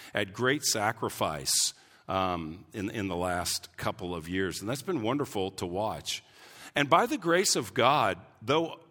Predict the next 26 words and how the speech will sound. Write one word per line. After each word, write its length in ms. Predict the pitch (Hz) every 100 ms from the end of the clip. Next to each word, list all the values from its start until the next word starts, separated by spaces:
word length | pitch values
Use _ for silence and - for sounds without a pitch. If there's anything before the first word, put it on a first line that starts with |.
| _
though 240 | 117 139 139
I 80 |
mentioned 400 | 131 185 - 196
division, 500 | 120 95 147 131 113
I, 300 | 110 131 127
I 40 | 131
want 220 | 131 233
to 40 |
be 140 | 277 120
fair 680 | - - 147 190 87 69 80 - - -
and 180 | - 110
honoring 480 | 117 139 165 135 110
to 100 | 135
the 100 | 107
Lord 520 | 98 113 143 87 80 - - - -
and 140 | 120 117
communicate 600 | 165 185 240 - 165 147
that 140 | 135
we've 240 | 160 247
also 440 | 143 196 240 240 185
managed 480 | 147 151 160 131 -
to 100 | 120
have 240 | 131 123
some 320 | - 107 101 -
edifying, 800 | 120 147 165 - 160 160 170 190 - - _ _ _
civil 800 | - - - 151 151 165 170 165